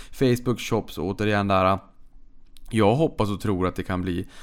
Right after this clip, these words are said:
någon form av renässans av mom and pop stores så att vi liksom får en fin undervegetation av småföretagare fast i ett digitalt format. För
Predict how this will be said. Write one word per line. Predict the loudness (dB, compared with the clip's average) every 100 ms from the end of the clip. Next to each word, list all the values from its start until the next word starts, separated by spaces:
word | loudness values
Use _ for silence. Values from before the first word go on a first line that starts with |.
| -8
någon | 2 4 4 2
form | 2 2 2
av | 2
renässans | 2 2 0 0 0 0 0 2
av | 2
mom | 2 2 0
and | -2
pop | -2 -2
stores | -4 -2 0 0
så | 0
att | -2 -2
vi | -2
liksom | -2 -6
får | -6 -4 -2 0
en | 0
fin | 0 0
undervegetation | 2 0 0 -2 -4 -4 -4 -4 -8 -16 -20 -10
av | 2 4 4
småföretagare | 0 -2 -2 -2 0 0 2 0 0 0
fast | -2 -4 -2
i |
ett | -4
digitalt | -2 -4 -2 -4 -4
format. | -4 -4 -4
För | -4